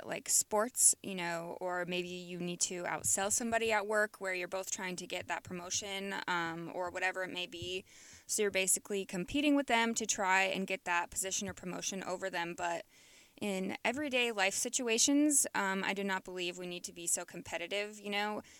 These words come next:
Everybody can win. Everything doesn't have to be, you know, like, if you win, then that equals me losing. Personally, I think that viewing everything as a competition is very unproductive. Um,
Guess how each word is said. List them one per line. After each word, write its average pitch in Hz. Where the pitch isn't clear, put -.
Everybody 262
can 196
win. 156
Everything 269
doesn't 254
have 208
to 214
be, 196
you 190
know, 180
like, 175
if -
you 247
win, 233
then 190
that 180
equals 196
me 185
losing. 180
Personally, 233
I 214
think 220
that 190
viewing 233
everything 202
as 185
a 190
competition 196
is 185
very 196
unproductive. 208
Um, 180